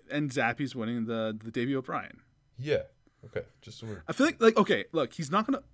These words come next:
Speaker 1: I, I hope he wins it because he's leading every category so much, and London's the only
Speaker 2: Uh,
Speaker 1: one.
Speaker 2: Stearns is leading every category.
Speaker 1: That's what, that's what I'm talking about.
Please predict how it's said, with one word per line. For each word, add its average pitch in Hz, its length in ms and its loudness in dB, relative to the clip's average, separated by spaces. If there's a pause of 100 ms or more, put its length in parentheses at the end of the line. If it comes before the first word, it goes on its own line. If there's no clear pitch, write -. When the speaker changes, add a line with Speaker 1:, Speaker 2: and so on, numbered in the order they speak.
Speaker 1:
I, 127 200 -8
I 185 80 2
hope 370 200 4
he 240 80 4
wins 127 320 0
it - 180 -12 (240)
because 131 260 -2
he's 127 200 -4
leading 127 520 -4 (200)
every 127 240 -4
category 104 540 -4
so 117 200 -8
much, 110 220 -6
and 107 120 -8
London's 123 280 -4
the - 80 -4
only 101 100 2
Speaker 2:
Uh, 98 280 2
Speaker 1:
one. 95 100 2 (840)
Speaker 2:
Stearns 123 560 -2
is 82 160 -14
leading 82 240 -12
every 73 140 -14
category. - 560 -20
Speaker 1:
That's - 160 -4
what, 170 140 2
that's 160 180 -4
what 180 40 -2
I'm 160 60 -2
talking 147 240 -4
about. 104 180 -14